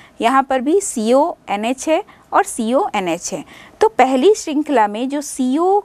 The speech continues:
का O है और दूसरी श्रृंखला में एनएच के H के बीच में एक बंध पाया जा रहा है, हाइड्रोजन बॉन्ड, जो हमारे लिए बहुत जाना पहचाना नाम है हाइड्रोजन बॉन्ड, जहाँ पर हाइड्रोजन तो होगा ही और दूसरा परमाणु होगा नाइट्रोजन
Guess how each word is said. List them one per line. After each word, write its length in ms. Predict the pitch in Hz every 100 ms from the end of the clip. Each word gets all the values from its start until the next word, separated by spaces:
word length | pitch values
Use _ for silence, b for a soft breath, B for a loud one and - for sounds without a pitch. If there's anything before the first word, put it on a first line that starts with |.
| -
का 200 | 233 -
O 200 | 208 254
है 180 | 269 330
और 160 | 233 220
दूसरी 460 | 240 240 - 381
श्रृंखला 440 | - 247 214 226 202
में 220 | 220 294 B B -
एनएच 380 | 233 254 330 -
के 200 | - 330
H 200 | 269 285
के 140 | - 269
बीच 300 | 262 269 294
में 120 | 339
एक 360 | 539 220 190 170
बंध 260 | 220 269
पाया 260 | 285 254 262
जा 160 | 269
रहा 120 | 262 294
है, 140 | 415 - b
हाइड्रोजन 640 | - - - 202 226 294 294
बॉन्ड, 220 | 285 453 - _ 226
जो 120 | 226
हमारे 340 | 208 190 202
लिए 320 | 196 208 285 508 B B B _
बहुत 220 | 208 262 226
जाना 320 | 202 190 226
पहचाना 480 | 254 247 233 233 262
नाम 280 | 226 240
है 120 | 294 311
हाइड्रोजन 540 | 185 185 196 220 214
बॉन्ड, 320 | 214 269 427
जहाँ 240 | 285 220 196
पर 200 | 226 226
हाइड्रोजन 520 | 202 190 202 226 240
तो 160 | 254
होगा 260 | 285 311 349
ही 220 | 349 359 B B B
और 200 | - 190
दूसरा 380 | 196 262 285 349
परमाणु 460 | 339 294 269 254 277
होगा 360 | 262 220 240 247
नाइट्रोजन 640 | 180 - 208 202 240